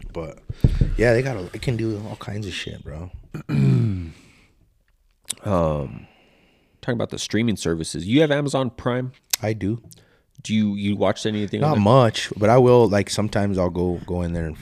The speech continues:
Speaker 1: and watch something.
Speaker 2: So, um, here at the end of the month, I don't know if you heard about this, they're, uh, you, well, so originally you pay for Prime and you get all that shit commercial free, right? All the video you watch, the movies, the T V shows they have.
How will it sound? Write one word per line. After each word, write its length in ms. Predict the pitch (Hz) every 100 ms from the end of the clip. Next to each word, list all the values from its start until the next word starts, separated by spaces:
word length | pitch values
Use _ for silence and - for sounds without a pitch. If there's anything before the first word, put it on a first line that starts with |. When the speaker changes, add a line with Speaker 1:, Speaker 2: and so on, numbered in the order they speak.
| - -
Speaker 1:
and 220 | 82 78
watch 280 | 78 80 -
something. 440 | 90 - 85 82 _ _ - _ _ -
Speaker 2:
So, 420 | - - 98 92
um, 380 | 87 80 65 58
here 180 | - 135
at 80 | 135
the 100 | 123
end 100 | 120
of 40 | 107
the 60 |
month, 580 | 87 101 123 95 - - _ _ _ -
I 40 |
don't 80 | -
know 40 | 107
if 80 | 95
you 60 |
heard 160 | 110 117
about 240 | 98 92
this, 180 | 92 -
they're, 260 | 98 98 95
uh, 320 | 76 60 - - - _ _ _ _ _
you, 120 | 107 151
well, 140 | 110
so 380 | - 120 95 - -
originally 580 | 95 107 160 139 110 107
you 120 | 104
pay 220 | - 123
for 160 | 120 113
Prime 400 | - 110 110 113
and 80 | 104
you 60 |
get 380 | 95 101 98 -
all 260 | 92 101 104
that 200 | 98 73
shit 420 | - - 107 -
commercial 460 | - 95 95 98 80
free, 420 | - 107 92 76
right? 280 | 80 87 92
All 200 | - 98
the 140 | 92 82
video 420 | 90 101 98 95
you 120 | 98
watch, 380 | 90 90 98 -
the 60 |
movies, 440 | 80 92 92 95 80
the 60 | -
T 120 | 98
V 60 | 92
shows 220 | 98 92
they 60 |
have. 280 | 98 101 98